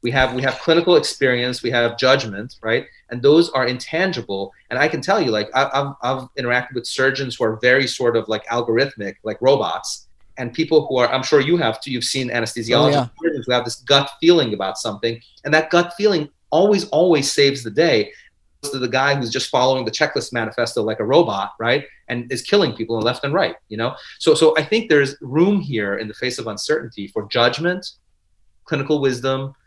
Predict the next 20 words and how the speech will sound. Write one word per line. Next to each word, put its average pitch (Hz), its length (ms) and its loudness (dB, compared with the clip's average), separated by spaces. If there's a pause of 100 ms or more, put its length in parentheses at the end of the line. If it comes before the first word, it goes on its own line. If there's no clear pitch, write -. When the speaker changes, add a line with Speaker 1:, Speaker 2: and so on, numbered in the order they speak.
(280)
Speaker 1:
scientific 131 760 -2
extrapolation, 117 720 -4
and 107 100 -12
prognostication. 107 680 -4
And, 101 100 -12 (640)
and 127 100 -2
this 139 100 -2
idea 135 340 6
that 117 160 2
we 113 260 -6
overrule 135 540 4
and 127 80 -2
override 117 560 0
anyone 139 400 2
who 113 120 -6
says, 120 320 0
"Oh, 131 200 4
there's, 110 280 2
there's 107 260 -4
a 104 100 -10